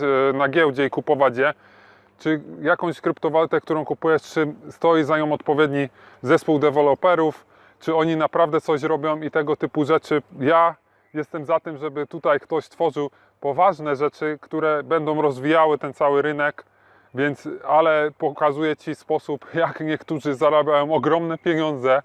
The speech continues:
wykazuje-, wykorzystując właśnie ten fakt i tworząc na trendzie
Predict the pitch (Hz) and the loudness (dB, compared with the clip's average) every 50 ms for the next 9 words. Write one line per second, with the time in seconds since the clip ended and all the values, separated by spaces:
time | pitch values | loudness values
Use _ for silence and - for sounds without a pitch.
0 | _ _ _ _ _ - 143 156 - 180 165 143 165 180 165 165 156 135 127 147 | _ _ _ _ _ -4 -4 -2 2 2 2 2 2 2 2 2 0 0 0 0
1 | - - 156 135 143 143 - - 170 170 165 143 139 151 156 143 - 156 139 - | 2 2 0 2 0 -2 -2 -2 -2 -2 -2 0 2 0 0 0 0 -6 -4 -2
2 | 151 139 123 - 160 139 139 - - - - _ _ _ _ _ _ _ _ _ | -2 -4 -2 2 2 2 2 2 -2 -10 -20 _ _ _ _ _ _ _ _ _
3 | _ - 151 127 - - 160 156 135 139 147 147 147 - - - 139 143 143 - | _ -14 -14 -10 -4 -2 0 0 0 0 -4 -6 -6 -8 -10 -2 0 0 0 2
4 | 156 151 151 147 139 120 131 135 135 | 0 -2 -2 -2 -2 0 0 0 0